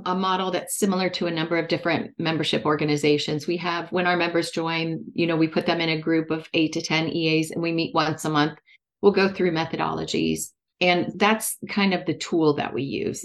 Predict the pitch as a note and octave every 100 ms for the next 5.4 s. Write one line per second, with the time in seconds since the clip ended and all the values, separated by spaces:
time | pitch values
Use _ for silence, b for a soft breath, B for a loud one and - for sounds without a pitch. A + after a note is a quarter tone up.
0 | - E3 D#3 - - F#3 - F3 F3 D#3+
1 | D#3+ D#3 D#3+ D#3 D3+ C#3 C3+ D#3+ D#3+ D#3
2 | D#3+ D#3+ E3 - D#3+ D#3+ D#3+ D3+ - -
3 | E3 E3 E3 E3+ F#3 F#3 E3+ D#3+ D3+ D3
4 | C#3+ D#3 D3+ E3+ - F#3 F3 D#3+ D#3 D3+
5 | C#3+ D3+ D3+